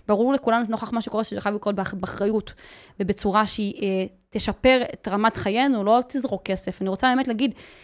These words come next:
לא לוותר על התקווה, על מדינה שנותנת לנו שירותים, ומאפשרת לנו, אה, קיום בכבוד ושוויון הזדמנויות. וכמובן,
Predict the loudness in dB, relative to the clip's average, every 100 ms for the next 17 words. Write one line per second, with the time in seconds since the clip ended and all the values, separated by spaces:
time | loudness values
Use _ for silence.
0 | -20 2 6 6 6 4 4 4 4 0
1 | -2 0 0 -4 -2 2 2 2 -2 -2
2 | 0 0 0 -2 -4 -12 -12 -12 -12 -12
3 | -6 -6 -4 -6 -6 -6 -6 -4 -2 0
4 | 0 0 -6 _ _ _ _ -2 0 2
5 | 0 0 2 2 2 2 2 2 0 -2
6 | -6 -10 -4 0 4 2 2 0 2 2
7 | 0 -4 -4 -4 -4 -4 -2 -4 -6 -10
8 | _ _ _ _ _ _ -20 -10 -4 0
9 | 2 2 4